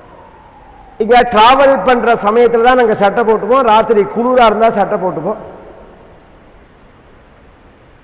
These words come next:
ரொம்ப அபூர்வம். இந்த, இந்த நம்ம டாக்டர் சின்னசாமியர்னு இங்க இருந்தா,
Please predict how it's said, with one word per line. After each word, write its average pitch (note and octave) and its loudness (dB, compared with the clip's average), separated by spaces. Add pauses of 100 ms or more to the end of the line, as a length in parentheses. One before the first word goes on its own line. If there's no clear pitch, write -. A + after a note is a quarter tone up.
(500)
ரொம்ப A#3+ -2 (100)
அபூர்வம். C4 -2 (320)
இந்த, E3 -4
இந்த D#3+ -2
நம்ம D#3 -2
டாக்டர் D#3 -2
சின்னசாமியர்னு F#3 -2
இங்க D#3 -6
இருந்தா, C#3 -6